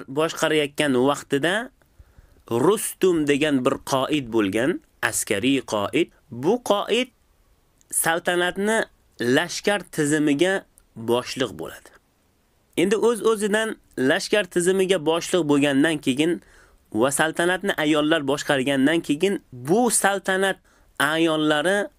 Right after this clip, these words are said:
o'z-o'zidan Rustumga muhabbat qilishadi. Chunki erkak, yagona erkak shu va saltanatni boshqarayotgan Kisrolar ayol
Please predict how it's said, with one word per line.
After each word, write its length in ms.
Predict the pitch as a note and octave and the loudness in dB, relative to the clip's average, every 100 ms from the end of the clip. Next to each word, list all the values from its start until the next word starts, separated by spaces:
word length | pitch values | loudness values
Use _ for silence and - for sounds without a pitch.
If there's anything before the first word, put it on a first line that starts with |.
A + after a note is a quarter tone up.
| _ _ | _ _
o'z-o'zidan 560 | F3 G#3+ G3 F#3 E3+ F#3 C#3 C#3 | 0 2 2 2 0 0 2 0
Rustumga 580 | D3 - D3+ C#3 F3 F#3 - | 0 2 4 4 2 -2 -4
muhabbat 580 | A#2 A#2 - A#2 A2 B2+ - | -2 -2 -2 -2 -2 -4 -6
qilishadi. 340 | D2+ - D#2 - | -6 -6 -6 -2
Chunki 220 | F#3 F#3+ D3+ D3+ | 0 0 0 0
erkak, 380 | B2 C#3 E3+ - - B2 | 0 -2 -2 -4 -2 0
yagona 380 | C3 C#3 C3 A#2 | 0 0 0 0
erkak 280 | B2 A#2 G#2+ - | 0 0 -2 0
shu 120 | E3 A3+ - _ _ _ - | 0 0 -4 _ _ _ -4
va 420 | A2 B2+ C3 A2+ _ _ _ _ - - | -2 -2 -4 -8 _ _ _ _ -20 -8
saltanatni 560 | B2+ C3+ C#3 C#3 C3+ C#3+ B2+ | -4 -2 -2 -2 -2 -2 0
boshqarayotgan 600 | C3 - B2+ B2 - A#2+ - | -2 -2 -2 -2 -2 -4 -2
Kisrolar 600 | B2 - A#2+ A#2 A2 D3 D3 | -2 0 0 0 0 -2 -2
ayol 320 | A#2 B2 C3 | 0 2 0